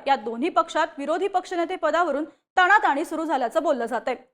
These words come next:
विधानसभेतील विरोधी पक्षनेते पदावर वीस जागा असल्यानं ठाकरे गटानं दावा सांगितला. त्यासाठी भास्कर जाधवांचं नावही जाहीर करण्यात आलंय. मात्र इतर मित्रपक्षांकडून पाठिंब्याचं पत्र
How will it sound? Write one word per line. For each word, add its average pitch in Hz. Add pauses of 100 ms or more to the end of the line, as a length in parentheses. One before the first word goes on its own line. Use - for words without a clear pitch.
(160)
विधानसभेतील 427
विरोधी 320
पक्षनेते 349
पदावर 320
वीस 262
जागा 302
असल्यानं 311
ठाकरे 269
गटानं 320
दावा 247
सांगितला. 226 (240)
त्यासाठी 302 (260)
भास्कर 359
जाधवांचं 370
नावही 294 (140)
जाहीर 294
करण्यात 233
आलंय. 247 (400)
मात्र 415 (140)
इतर 381
मित्रपक्षांकडून 359
पाठिंब्याचं 349
पत्र 269